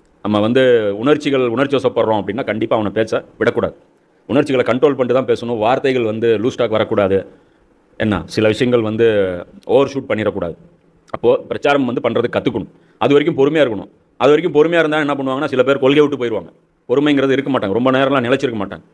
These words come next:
அல்லாஹ் சொல்றான்ல, பொறுமைங்கிறது மிகப்பெரிய வேலை, அது வந்து எல்லாருக்கும்லாம் கிடைச்சிராது அப்படின்னு சொல்லி குர்ஆன் சொல்லுது. மிகப்பெரிய வேலை அது பொறுமை அப்படின்னு. தொழுகைன்னு அதை நம்ம நினைச்சுக்கிறோம், பொறுமை தான் ரொம்ப பெருசு,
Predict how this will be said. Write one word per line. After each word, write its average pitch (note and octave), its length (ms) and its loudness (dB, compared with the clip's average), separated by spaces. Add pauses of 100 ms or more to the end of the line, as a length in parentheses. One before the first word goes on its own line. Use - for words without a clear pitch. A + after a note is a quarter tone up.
(320)
அல்லாஹ் B2 180 4
சொல்றான்ல, A#2+ 380 0
பொறுமைங்கிறது A#2+ 540 0
மிகப்பெரிய B2 420 0
வேலை, A2+ 200 2
அது G#2 120 0
வந்து A2 220 0 (840)
எல்லாருக்கும்லாம் A#2+ 500 0
கிடைச்சிராது A2+ 420 0
அப்படின்னு G#2 160 -4
சொல்லி A2 220 -4
குர்ஆன் G#2+ 340 -4
சொல்லுது. F2 140 -6 (420)
மிகப்பெரிய B2+ 480 2
வேலை G#2+ 200 2
அது F#2 120 -6
பொறுமை G2+ 320 -6
அப்படின்னு. E2+ 440 -10 (100)
தொழுகைன்னு C3 360 2
அதை A#2 160 0
நம்ம G#2+ 180 -4
நினைச்சுக்கிறோம், G#2+ 300 -6
பொறுமை C3 340 0
தான் B2+ 100 2
ரொம்ப A2+ 160 -4
பெருசு, G#2 300 -8